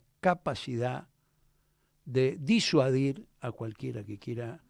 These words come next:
aprovecharse de nosotros y tomar nuestras riquezas. Eso es una, es una cosa muy, muy, muy nítida y una cosa que nosotros debemos debatir y tenemos que plantear y plantear cómo se hace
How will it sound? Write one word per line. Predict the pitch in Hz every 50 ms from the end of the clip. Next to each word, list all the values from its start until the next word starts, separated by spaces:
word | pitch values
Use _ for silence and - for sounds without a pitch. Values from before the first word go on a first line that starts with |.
| _ _ _ _ _ _ _ _
aprovecharse | - 113 - - 120 110 104 107 104 - - 123 113 117 117 - - 110
de | 107
nosotros | 101 95 95 - - 117 113 - 123 104 -
y | 101
tomar | - 107 92 101 101
nuestras | 95 101 95 - 101 87 85
riquezas. | 85 80 104 - - - - - - _ _ _ _ _ _ _ _ _ _ _ _ _ _ _ _ _ _
Eso | - 262 226 - 247
es | 165 - -
una, | 139 123 113 110 -
es | 160 123 - -
una | 135 117 113
cosa | - 123 107 - 131 123
muy, | 117 113 117 120 113 107
muy, | 110 110 110 110 110 110 117 113 - _ _ _ _ _ _ _ _ _ _ -
muy | 131 127 131 127
nítida | 131 151 165 165 - 190 175 175
y | 160 143
una | 127 131
cosa | 135 131 117 135
que | 117
nosotros | 110 110 120 123 123 120
debemos | 120 117 - 120 113
debatir | 120 120 117 113 - 185 214
y | 202
tenemos | 156 165 156 156 165 160
que | - 165
plantear | 147 151 143 147 147 - 185 208 202
y | 170
plantear | - 147 139 143 139 170 165 160
cómo | - 170 175 185 196 196 190 175
se | - - - - 110 127
hace | 143 127 - - - - - -